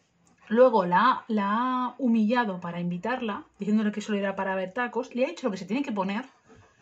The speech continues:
que se ponga vestido bonito y que se deje el pelo largo porque a él le gusta más. Me voy a dejar el pelo como me salga el coño, gilipollas, o sea, perdóname.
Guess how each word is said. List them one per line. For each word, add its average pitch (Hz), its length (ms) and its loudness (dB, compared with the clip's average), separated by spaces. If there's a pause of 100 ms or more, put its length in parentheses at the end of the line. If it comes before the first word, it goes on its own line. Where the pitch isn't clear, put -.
(200)
que 208 160 -2
se 202 120 -6
ponga 226 240 0
vestido 208 400 -2
bonito 208 380 -2
y 214 80 -6
que 208 80 -4
se 202 120 -4
deje 185 180 -4
el 220 60 -4
pelo 226 140 0
largo 220 240 -2
porque 175 240 -8
a 170 40 -6
él 233 100 -4
le 247 60 -2
gusta 214 280 -4
más. 196 260 -6
Me 190 100 -4
voy 220 100 -2
a 285 60 0
dejar 247 200 -6
el 208 100 -4
pelo 226 140 -6
como 185 160 -4
me 185 120 -8
salga 202 200 -2
el 165 80 -8
coño, 185 300 -6
gilipollas, 180 680 -6
o 202 40 -12
sea, 165 320 -8
perdóname. 175 600 -8